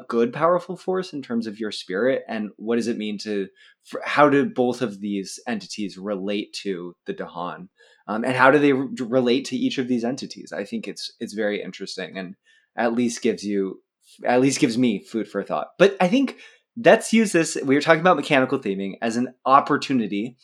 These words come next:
to pivot into the mechanical theming of the game somewhat. So maybe we could start with the card system overall and also the element system and how that ties into it. I feel like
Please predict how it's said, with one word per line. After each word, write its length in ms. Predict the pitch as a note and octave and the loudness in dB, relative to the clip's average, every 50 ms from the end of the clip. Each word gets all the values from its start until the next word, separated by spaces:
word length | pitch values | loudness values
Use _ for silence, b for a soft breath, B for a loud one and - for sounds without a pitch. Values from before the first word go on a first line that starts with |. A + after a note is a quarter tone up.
| b b b b b - | b b b b b -6
to 100 | - C#3 | -4 -4
pivot 420 | A#2 - - D3 D3+ C#3+ D#3+ D3+ | -4 2 4 6 6 8 6 6
into 240 | - C#3 C3 B2+ B2+ | 4 4 0 -2 0
the 60 | B2 | 0
mechanical 500 | B2 A#2+ A2+ - A2+ A2 A2 G#2 - A2 | 0 0 0 0 -2 -4 -4 -4 -6 -6
theming 380 | G2+ - G#2+ G2+ G2 G2+ F#2+ F#2+ | -6 -6 -6 -6 -4 -6 -6 -8
of 80 | F#2+ F2 | -8 -10
the 80 | G2 | -10
game 260 | F#2 F2 E2 F2 F2+ | -10 -10 -10 -10 -10
somewhat. 480 | E2+ - - E2 D#2+ D#2+ D#2+ - - - | -10 -10 -10 -10 -10 -10 -12 -14 -12 -10
So 360 | - - B2 A#2+ A#2 A2+ b b b b b b - | -2 0 2 2 2 0 b b b b b b 2
maybe 220 | C3 C#3+ D#3 G#3 | 4 6 6 6
we 160 | B3+ C4+ C#4 | 6 6 4
could 160 | C4 D4+ B3+ - | 4 2 0 -2
start 320 | - - C#3+ C3+ D3+ - | 2 4 4 4 4 4
with 180 | D3+ D3+ - - | 0 -4 -2 -2
the 80 | D3 | -2
card 480 | - - - - G2+ G2+ G#2+ A#2+ B2 A#2+ | 0 0 0 0 2 2 2 2 0 -2
system 420 | - - C3+ B2+ - - C3 B2+ | -2 -2 -2 0 0 0 0 0
overall 540 | G#2+ A2+ A2+ G#2 G#2 G2 F#2+ F#2+ G#2 G#2+ G#2+ | 0 0 0 0 0 2 2 4 4 4 4
and 200 | - - A2 G#2+ | 2 0 -4 -6
also 480 | - G#2 A2 G#2 - A#2+ A#2 A2+ G#2 b b b b b _ - | -4 -4 -4 -2 2 2 2 2 2 b b b b b _ 2
the 120 | C3+ C3 | 4 4
element 460 | A#2+ A#2+ A#2+ A#2+ C3+ D3+ E3+ F3 - - | 6 6 4 4 4 2 0 -2 -4 -6
system 460 | - F3+ E3+ - - F#3 F#3 F3+ F3 | -4 -4 -4 -2 -2 -2 -2 0 -2
and 100 | C#3 B2 | -2 -2
how 200 | - A2+ A2+ A2+ | -2 0 0 2
that 180 | A2+ A2+ - | 2 0 -2
ties 260 | - - G#2+ G2+ F#2+ F#2+ | -2 -4 -6 -6 -6 -6
into 300 | F#2+ G2+ G2+ - C#3+ F3+ | -10 -10 -6 -2 0 2
it. 120 | G3+ G3 - | 2 2 2
I 80 | C#3 | 0
feel 200 | B2+ - E3+ F#3+ | 0 2 4 4
like 280 | G3+ G3+ F3+ F3+ - b | 6 4 2 0 -2 b